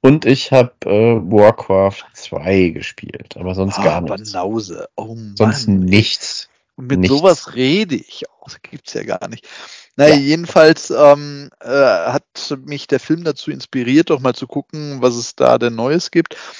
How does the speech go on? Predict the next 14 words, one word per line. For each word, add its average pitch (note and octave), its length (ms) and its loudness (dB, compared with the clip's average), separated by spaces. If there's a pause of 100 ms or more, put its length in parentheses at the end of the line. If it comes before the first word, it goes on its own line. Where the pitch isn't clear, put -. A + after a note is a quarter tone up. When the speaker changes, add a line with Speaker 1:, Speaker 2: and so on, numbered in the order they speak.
(120)
Speaker 2:
Und C#3 120 -10
es C3+ 100 -8
gibt - 180 -6
tatsächlich D#3+ 680 0
ein C3+ 480 2 (840)
in C3 100 -6
der B2 100 2
Mache C#3+ 360 0
befindliches D3+ 720 -6
Spiel. F3 500 4 (680)
Und, C#3+ 480 -2
äh, B2 260 4
was B2+ 160 4
ich C#3+ 220 -2